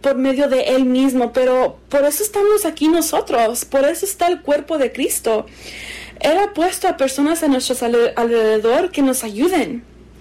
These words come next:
Si usted está tra-, está, um, tiene dificultad pagando con su, pagar su renta, um, y, y le pide a Dios, Dios a lo mejor le está diciendo,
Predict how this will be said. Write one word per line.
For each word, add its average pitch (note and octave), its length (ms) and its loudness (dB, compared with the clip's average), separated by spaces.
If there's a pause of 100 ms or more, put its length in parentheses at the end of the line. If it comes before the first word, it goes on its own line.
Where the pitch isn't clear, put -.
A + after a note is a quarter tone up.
(400)
Si - 120 0
usted D4 200 0
está F4+ 280 -2
tra-, F4 200 -2
está, C#4+ 520 -2
um, A#3+ 420 0
tiene C#4 200 2
dificultad C4 640 -2
pagando C4+ 440 0
con C#4 160 0
su, - 180 -8
pagar A#3+ 340 0
su C4+ 200 0
renta, B3 580 0 (1000)
um, B3+ 560 2 (100)
y, C4+ 120 0
y C4 260 0
le C4+ 120 2
pide C#4 220 0
a D#4+ 100 2
Dios, D4+ 500 0 (160)
Dios C4+ 280 0
a E4 80 0
lo E4 80 2
mejor C4+ 300 0
le D#4+ 80 0
está C#4+ 160 -4
diciendo, C4+ 600 0